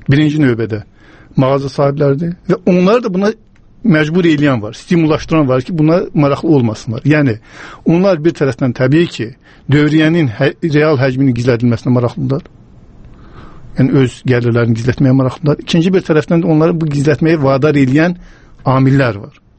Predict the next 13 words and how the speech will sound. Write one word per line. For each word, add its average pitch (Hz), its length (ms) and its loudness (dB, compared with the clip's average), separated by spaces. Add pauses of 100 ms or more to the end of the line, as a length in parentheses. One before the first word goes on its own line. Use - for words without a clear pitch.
(100)
Yəni, 135 240 0
onlar, 151 320 2
yenə 147 220 2
deyirəm 120 180 -4
ki, - 80 -6
rəsmi 131 320 2
vergilərlə 123 460 2 (420)
yanaşı 127 380 -2 (460)
qeyri-rəsmi 151 580 0
ödənişlər 120 500 -2
böyük 127 240 2
miqdarda 117 400 -2
elədiklərinə 139 560 0